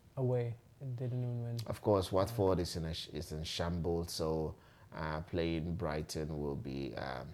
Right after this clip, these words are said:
Speaker 2: they will, they will beat, they will, they, they would beat Watford. Um, Brighton, uh, Watford is not doing well, so, and I think maybe they might go down. There's one player from Brighton that has caught my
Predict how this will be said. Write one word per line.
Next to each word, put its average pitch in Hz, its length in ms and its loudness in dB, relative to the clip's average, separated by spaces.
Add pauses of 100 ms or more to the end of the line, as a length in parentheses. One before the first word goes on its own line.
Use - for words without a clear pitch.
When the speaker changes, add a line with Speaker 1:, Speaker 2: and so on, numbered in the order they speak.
(1200)
Speaker 2:
they 101 120 0
will, 87 220 2
they 80 120 0
will 82 160 0
beat, 80 440 -2
they 76 100 0
will, 78 200 0
they, 71 360 -2
they 82 160 -2
would 85 240 -4
beat 80 260 -4
Watford. 73 560 -2 (580)
Um, 67 480 -6 (680)
Brighton, 78 600 -2
uh, 82 320 0
Watford 87 500 2
is - 180 -4
not 80 300 -4
doing 82 320 0
well, 78 340 -2 (120)
so, 71 460 -2 (500)
and 82 100 -2
I 80 100 2
think 85 300 -2
maybe 85 260 0
they 82 120 0
might 80 280 -4
go 80 220 -4
down. 92 280 0 (340)
There's 107 200 4
one 175 220 6 (120)
player 117 280 10
from 95 240 4
Brighton 87 520 4
that 80 120 2
has 78 180 0
caught - 280 2
my 82 200 0